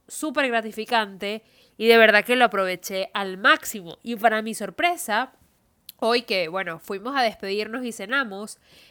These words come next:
él me dice, "Me encantó hablar contigo, me encantó que estuvieras en mi seminario, por favor, anota mi número que tenemos que seguir en contacto". Y yo decía, "Ya va.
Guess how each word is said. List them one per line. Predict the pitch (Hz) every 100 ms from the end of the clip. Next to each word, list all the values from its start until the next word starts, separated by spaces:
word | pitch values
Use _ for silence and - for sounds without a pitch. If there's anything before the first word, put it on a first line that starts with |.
| -
él | 214
me | 226
dice, | 277 269 214
"Me | 226 233
encantó | 208 208 185
hablar | 226 294 302
contigo, | 233 208 262 220 185 220
me | 208
encantó | 196 180 190 214
que | 262
estuvieras | - 226 226 269
en | 240
mi | 233
seminario, | 220 214 220 202 190
por | 190
favor, | 190 208 240
anota | 214 220 254
mi | 254
número | 262 262 285
que | 294
tenemos | 175 180 226
que | 247
seguir | 214 175 175
en | 202
contacto". | 202 185 214 214
Y | 175
yo | 170
decía, | 175 190
"Ya | 170 185
va. | 156